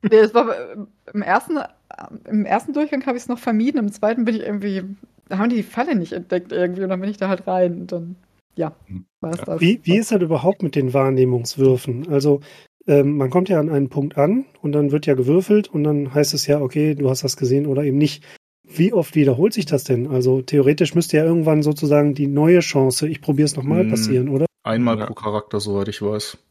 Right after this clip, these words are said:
Speaker 2: Ja, gar nicht, nämlich, ja.
Speaker 4: Also wenn du quasi hingehst mit deinem Charakter, der würfelt, er sieht's nicht. Schattenherz geht hin, sie sieht's nicht. Gale geht hin, er sieht's nicht.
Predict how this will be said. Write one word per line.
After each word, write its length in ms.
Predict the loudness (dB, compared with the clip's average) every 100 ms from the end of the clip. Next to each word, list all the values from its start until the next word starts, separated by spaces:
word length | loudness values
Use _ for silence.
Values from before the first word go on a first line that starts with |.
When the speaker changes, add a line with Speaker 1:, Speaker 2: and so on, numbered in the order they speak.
| -8
Speaker 2:
Ja, 140 | -6
gar 240 | 0 0 0
nicht, 340 | -2 -6 -10
nämlich, 340 | -8 -8 -8 -8
ja. 220 | -10 -12 -18 _ _ _ _ -10
Speaker 4:
Also 140 | -6 -2
wenn 60 |
du 100 | -2
quasi 420 | -2 -4 -2 -4
hingehst 440 | -2 -2 -2 -4 -4
mit 120 | -4
deinem 200 | -4 -4
Charakter, 480 | -8 -8 -8 -6 -4
der 160 | -2
würfelt, 520 | 0 -2 -2 -4 -4 -6
er 100 | -4
sieht's 300 | -4 -4 -8
nicht. 200 | -8 -6
Schattenherz 520 | -6 -4 -6 -6 -8
geht 120 | -8
hin, 140 | -4 -4
sie 100 | -4
sieht's 300 | -4 -4 -6
nicht. 240 | -8 -6
Gale 240 | -4 -2 -2
geht 160 | -6
hin, 180 | -6 -4
er 120 | -4
sieht's 280 | -4 -4 -4
nicht. 260 | -4 -4